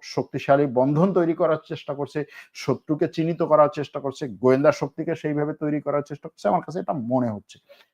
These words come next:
আপনাদের কাছে কি মনে হয় এই যে বর্তমান বিশ্বের যে অবস্থা দেখছেন সেটা দেখে? অবশ্যই, আহ, লিখে জানাবেন। ভালো থাকবেন, সুস্থ থাকবেন।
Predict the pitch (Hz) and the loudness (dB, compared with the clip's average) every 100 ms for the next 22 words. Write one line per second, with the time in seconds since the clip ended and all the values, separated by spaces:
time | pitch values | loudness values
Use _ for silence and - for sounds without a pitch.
0 | _ 180 220 196 190 156 170 185 139 127 | _ 4 6 6 4 2 0 0 2 2
1 | 131 160 - 131 131 123 127 - 135 127 | 2 2 2 -2 0 2 2 2 -2 -2
2 | 120 - 135 131 110 110 - 139 123 120 | -6 -6 -4 -2 -2 -4 -8 -6 -6 -6
3 | - 151 - 117 123 117 113 170 - _ | -8 -12 -10 -4 -4 -4 -2 -2 -2 _
4 | _ _ _ _ - 123 131 - 202 311 | _ _ _ _ -2 0 2 6 6 4
5 | - _ _ _ _ _ _ _ _ _ | -4 _ _ _ _ _ _ _ _ _
6 | - 120 113 101 98 92 - - _ _ | -8 -2 0 2 0 -4 -8 -18 _ _
7 | _ _ _ _ _ _ _ _ _ _ | _ _ _ _ _ _ _ _ _ _
8 | _ _ _ _ _ - 127 135 147 131 | _ _ _ _ _ 0 2 6 8 10
9 | 127 151 240 - _ - 110 123 135 123 | 10 8 2 -6 _ -2 2 2 0 0
10 | 143 156 127 123 123 127 131 | 0 0 -6 -6 0 2 4